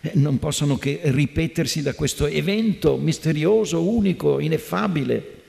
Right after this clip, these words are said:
che è la vita dell'universo, quella di cui parlava Bruno,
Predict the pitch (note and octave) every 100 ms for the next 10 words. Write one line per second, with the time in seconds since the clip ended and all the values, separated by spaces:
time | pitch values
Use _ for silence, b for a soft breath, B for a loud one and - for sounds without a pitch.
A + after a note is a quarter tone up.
0 | B B B _ - C3+ C#3+ C3+ B2+ A#2
1 | A2+ A2+ D3 - A2 G#2 A2 G#2+ A#2 A#2+
2 | - - - - _ _ _ _ _ _
3 | _ _ A#2+ A#2 A#2 A2 A2 A#2 - A2
4 | A#2 A#2 G#2+ A2 C#3 G2+ G2